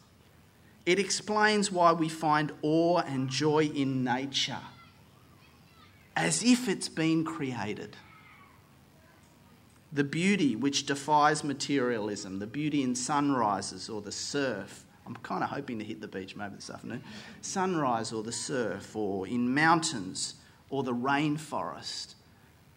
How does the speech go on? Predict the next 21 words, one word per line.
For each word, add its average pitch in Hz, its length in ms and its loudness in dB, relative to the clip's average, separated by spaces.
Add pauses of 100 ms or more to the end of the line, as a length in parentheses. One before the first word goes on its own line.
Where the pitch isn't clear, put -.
(140)
or 147 220 4
in 143 180 0
butterflies 143 760 2
or 117 120 -2
birds. - 840 -10 (2250)
You 143 120 -2
see, 202 200 0
the, 185 200 2 (260)
the, 185 180 -6 (140)
the 175 160 -6
correspondence 214 1160 0
we 156 100 2
see 120 540 -2 (1000)
that 143 160 0
we 185 200 6
experience 156 800 0
in, 135 260 -2
as 143 260 -2
awe 151 260 4
and 139 180 0
joy 87 460 -6